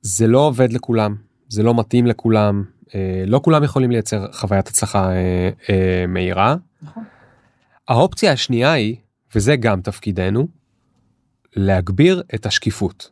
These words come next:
Speaker 1: זאת אומרת, לספר, "חבר'ה, איך זה באמת נראה, ואיך זה באמת מרגיש?" ונגיד, אתה עשית פוסט לפני כמה ימים על הסיפור של, אה, פורבס, אה, שלושים מתחת לשלושים,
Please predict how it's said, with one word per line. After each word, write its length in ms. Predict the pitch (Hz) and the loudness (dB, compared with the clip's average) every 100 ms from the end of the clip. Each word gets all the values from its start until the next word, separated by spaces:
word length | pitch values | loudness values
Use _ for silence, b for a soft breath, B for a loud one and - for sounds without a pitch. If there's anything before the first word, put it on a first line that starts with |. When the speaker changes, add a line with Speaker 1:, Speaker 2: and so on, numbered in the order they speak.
| _ | _
Speaker 1:
זאת 160 | 107 110 | -6 0
אומרת, 220 | 110 101 | 0 0
לספר, 540 | 107 104 151 170 180 180 _ _ _ | -2 -2 2 2 2 -4 _ _ _
"חבר'ה, 380 | - 143 139 151 117 _ _ _ _ _ _ _ - | -2 0 2 0 -2 _ _ _ _ _ _ _ -2
איך 140 | 135 | 0
זה 140 | 139 | 2
באמת 380 | 135 131 120 123 | 2 2 2 0
נראה, 260 | 127 110 110 110 _ - | -2 -2 -4 -8 _ -6
ואיך 300 | 107 131 139 | 0 0 2
זה 120 | 131 | 0
באמת 360 | 123 120 120 127 | 2 0 0 -2
מרגיש?" 540 | 117 117 147 156 - b b b | -2 0 -2 -4 -10 b b b
ונגיד, 540 | 104 127 139 127 117 135 | -4 0 2 2 2 2
אתה 540 | 123 131 127 123 117 | 2 2 2 2 0
עשית 280 | 110 - 120 | -2 -4 -4
פוסט 420 | 110 123 117 - | -2 -2 -2 -4
לפני 240 | 110 123 117 | -6 -2 0
כמה 240 | 120 113 | 0 0
ימים 260 | 107 117 113 | 0 0 0
על 120 | 104 | 2
הסיפור 720 | 98 95 92 92 110 117 117 | 0 0 -2 -2 -2 0 0
של, 220 | - 107 | 2 0
אה, 140 | 98 95 | 0 -2
פורבס, 500 | - 117 110 104 107 | -2 0 0 -2 -2
אה, 280 | 101 95 92 | 0 0 -2
שלושים 300 | 110 101 117 | -4 -2 -2
מתחת 360 | 110 107 - | 0 -2 -4
לשלושים, 580 | 110 - 98 - 92 131 | -6 -6 -4 -2 0 -2